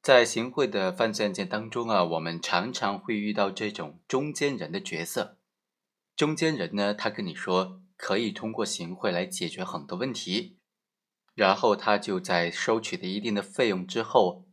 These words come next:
帮当事人跑前跑后，帮他去行贿，或者呢，在行贿人和受贿人之间牵线搭桥，介绍这种贿赂的交易的完成。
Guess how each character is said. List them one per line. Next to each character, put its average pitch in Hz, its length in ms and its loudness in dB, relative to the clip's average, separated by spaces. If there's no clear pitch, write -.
帮 123 260 6
当 123 240 0
事 - 180 -4
人 92 200 -4
跑 82 240 -4
前 90 300 -6
跑 85 180 -4
后， - 480 0
帮 104 220 2
他 104 160 2
去 101 200 -4
行 82 280 -6
贿， - 240 -4
或 - 160 10
者 90 180 4
呢， 92 220 2
在 101 260 6
行 92 300 0
贿 98 160 2
人 87 180 2
和 92 160 -2
受 104 220 0
贿 95 160 -4
人 92 100 -2
之 101 160 -4
间 113 220 -2
牵 135 320 -4
线 98 240 -2
搭 120 160 2
桥， 92 480 -4
介 123 260 2
绍 95 440 0
这 107 100 2
种 92 340 -4
贿 113 240 0
赂 104 140 0
的 92 160 -4
交 113 240 2
易 107 160 0
的 82 140 -2
完 80 180 -4
成。 82 320 -12